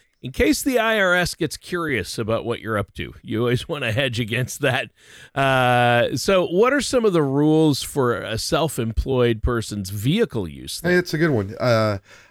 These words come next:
Speaker 2: I think that, uh, y-, you're take-, you're, you're not taking advantage of everything you should if you own your own company and you're not writing off, uh, your car or your truck,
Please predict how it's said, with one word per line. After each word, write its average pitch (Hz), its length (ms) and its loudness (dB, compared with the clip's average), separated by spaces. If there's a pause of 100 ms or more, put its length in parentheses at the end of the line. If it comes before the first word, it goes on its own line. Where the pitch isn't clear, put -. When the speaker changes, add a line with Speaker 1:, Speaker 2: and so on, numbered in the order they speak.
Speaker 2:
I 117 80 0
think 151 600 -2 (120)
that, 113 360 2 (160)
uh, 104 440 -4 (1000)
y-, 113 240 -8
you're 117 480 0 (560)
take-, 147 320 -2
you're, 135 180 0
you're 143 180 0
not 151 200 -2
taking 127 320 0
advantage 107 560 0
of 92 100 -6
everything 104 460 2
you 98 140 0
should 101 360 2
if - 160 -6
you 113 220 2
own 110 240 0
your 101 160 0
own 98 200 0
company 95 600 -2 (400)
and 107 120 -2
you're 110 140 0
not 107 280 0
writing 104 400 0
off, 95 500 0 (420)
uh, 104 300 0 (180)
your 107 300 2
car 107 520 0
or 104 200 0
your 101 160 2
truck, 101 640 -2